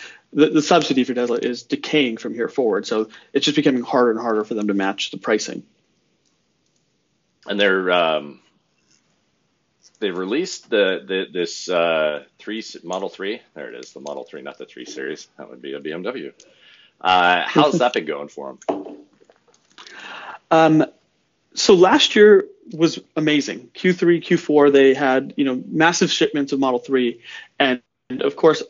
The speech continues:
Speaker 1: the bull argument is, "Look, that did so well that this is clearly setting the platform for Tesla to go and take over the world with electric vehicles." Um, the bear counter to that is,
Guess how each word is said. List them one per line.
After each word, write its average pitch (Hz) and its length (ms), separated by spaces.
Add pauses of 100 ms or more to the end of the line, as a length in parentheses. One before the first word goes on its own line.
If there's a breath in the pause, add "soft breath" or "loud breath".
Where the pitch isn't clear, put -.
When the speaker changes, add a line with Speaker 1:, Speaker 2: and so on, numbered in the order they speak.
Speaker 1:
the 156 100
bull 240 200
argument 147 400
is, 135 80
"Look, 190 260
that 143 240
did 135 240
so 135 460 (680)
well 123 420
that 135 220
this 160 240
is 147 80
clearly 147 280
setting 127 220
the 127 60
platform 170 400
for 135 120
Tesla 131 260
to 120 60
go 123 220
and 120 140
take 135 160
over 120 140
the 110 80
world 107 320
with 107 120 (340 loud breath)
electric 117 280
vehicles." 117 460 (420 soft breath)
Um, 139 240
the 147 140
bear 185 220
counter 202 400
to 143 80
that 127 380
is, 120 380